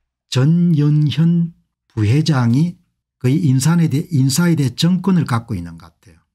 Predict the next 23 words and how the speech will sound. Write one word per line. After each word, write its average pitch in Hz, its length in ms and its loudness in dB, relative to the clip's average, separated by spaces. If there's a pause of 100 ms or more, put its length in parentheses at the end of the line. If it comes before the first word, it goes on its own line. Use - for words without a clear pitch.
(200)
그럼 127 260 0
이제 123 120 0
인사를 143 500 0
되게 107 220 -2
하려면은 120 680 0 (480)
새 139 280 -4
경영진이 120 640 0
들어오고 107 340 -4
난 92 260 -6
다음에 104 520 -8 (440)
되게 107 240 -4
부서를 127 520 -2
순회하지 127 600 -2
않습니까? 90 640 -10 (460)
그 120 160 -6
토론회를 156 500 0
개최하는 104 500 -4
겁니다. 87 320 -18 (380)
연쇄 127 600 0
토론회. 113 480 -4 (360)
예, 82 220 -20
A 135 240 2
부서, 120 440 -2